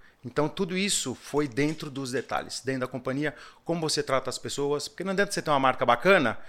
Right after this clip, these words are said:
e aí você trata mal as pessoas, você trata mal o porteiro da tua empresa, os funcionários. Tanto que eu não con-, um dos, um das minhas, vamos falar assim, frustrações profissionais foi que a minha meta pessoal era colocar a empresa entre as cem melhores empresas pra se trabalhar no Brasil.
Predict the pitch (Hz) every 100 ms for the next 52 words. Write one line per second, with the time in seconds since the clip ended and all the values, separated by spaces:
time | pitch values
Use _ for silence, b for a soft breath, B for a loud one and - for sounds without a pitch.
0 | B B - 160 165 165 165 165 151 139
1 | 120 - 113 143 110 - - - 120 -
2 | 131 123 127 120 104 123 110 147 123 110
3 | 113 107 135 113 95 b b b 113 120
4 | 110 117 127 113 82 - b b _ 139
5 | 147 - 156 - 131 147 180 180 143 160
6 | 180 170 - - - 151 147 131 143 147
7 | 127 - - 127 131 - 135 151 147 131
8 | 117 151 147 131 - - B B B -
9 | 139 - 131 147 160 - 147 139 - 143
10 | 135 - 120 131 139 139 139 - 131 -
11 | 135 143 147 139 131 139 131 135 139 127
12 | 147 147 B B B 135 135 131 135 -
13 | 147 156 151 135 135 135 135 127 123 131
14 | 123 131 127 127 127 127 107 120